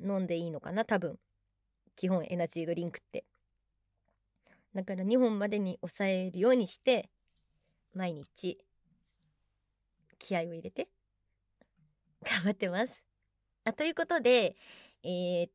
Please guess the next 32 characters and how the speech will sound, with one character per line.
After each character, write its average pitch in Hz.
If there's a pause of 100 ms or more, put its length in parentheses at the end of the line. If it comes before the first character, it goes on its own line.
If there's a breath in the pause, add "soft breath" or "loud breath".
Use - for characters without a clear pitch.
と、 165
そ -
う、 -
イ 202
ボ 262
イ 320
ボ 320
の 302
つ 302
い 247
た -
そ -
の 156
お 175
も 160
ち -
ゃ - (440)
を 202
使 -
っ 147
て -
い 160
こ 175
う 165
と -
思 170
う 170
ん 170
で 180
す -
け -
ど、 240